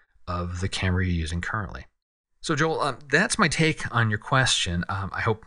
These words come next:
you enjoyed that answer. Let me recap those things, like, you know, the three, the three reasons I think photographers upgrade camera bodies. One, the obvious one, something breaks. <laughs> You, you know, your camera doesn't work anymore. Time to get a new one.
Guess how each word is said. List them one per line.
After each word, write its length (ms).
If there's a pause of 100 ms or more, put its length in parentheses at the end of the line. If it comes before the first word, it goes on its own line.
you 100
enjoyed 380
that 140
answer. 260
Let 60
me 180
recap 280
those 200
things, 360
like, 180
you 60
know, 100
the 80
three, 520 (320)
the 80
three 260
reasons 420
I 60
think 240
photographers 720
upgrade 380
camera 300
bodies. 420 (600)
One, 260
the 120
obvious 360
one, 240 (100)
something 280
breaks. 540
<laughs> 40 (180)
You, 240 (140)
you 80
know, 80
your 160
camera 260
doesn't 140
work 200
anymore. 320
Time 220
to 60
get 80
a 40
new 140
one. 240